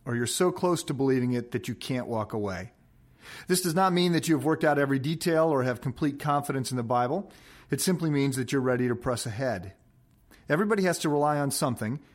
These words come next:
You have decided to rely on Jesus. The question now is, what does that mean? What does it look like? Exactly how does someone follow Christ?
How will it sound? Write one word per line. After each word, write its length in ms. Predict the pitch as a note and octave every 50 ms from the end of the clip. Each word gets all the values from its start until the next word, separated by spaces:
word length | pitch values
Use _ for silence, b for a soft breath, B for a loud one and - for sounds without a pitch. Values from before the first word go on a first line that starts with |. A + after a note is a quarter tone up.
| b b b b b b b
You 120 | - D#3
have 100 | F3+ F3+
decided 520 | F3+ F#3+ - - D#3 C3+ C3 B2+ C3 B2+ -
to 100 | - C#3
rely 320 | C3 C3 B2+ A#2 A2+ A#2
on 160 | A#2 A#2 A#2+
Jesus. 580 | A2 C3+ C#3+ C#3 A#2+ G2 G2+ F#2+ - - - - - - - _ _ _ - _ _ _ -
The 60 | B2
question 380 | - F#3 F3 D#3 - - D3+ C#3+
now 300 | C#3+ D3+ E3 E3 D3 C3
is, 220 | B2 B2+ B2+ - b b b b b b b b b b b
what 100 | - C3+
does 140 | C3 C3 A#2+
that 160 | C#3 C3+ C3+
mean? 420 | C#3 D3+ D#3+ C#3+ A#2 F#2+ F2+ F2+ F#2 - _ _ _ _ _ _ _ _ _ _ _
What 120 | - C3 C#3
does 100 | C#3+ D3
it 80 | D#3+
look 260 | C3 D3+ D#3 F3+ F#3 -
like? 380 | G#2+ E2+ C#2+ - - - - _ b b b b b b b b b b
Exactly 460 | b C3 B2 C#3 F3+ F#3 F#3 F#3+ F#3
how 240 | D#3+ F3 F#3 F3+ E3+
does 200 | D#3+ F3 E3+ D#3+
someone 340 | - - D3+ C#3 C3 B2 A2+
follow 320 | - - A#2 A2 G#2 G2+
Christ? 500 | G2+ - G2 F2 D#2 - - - - -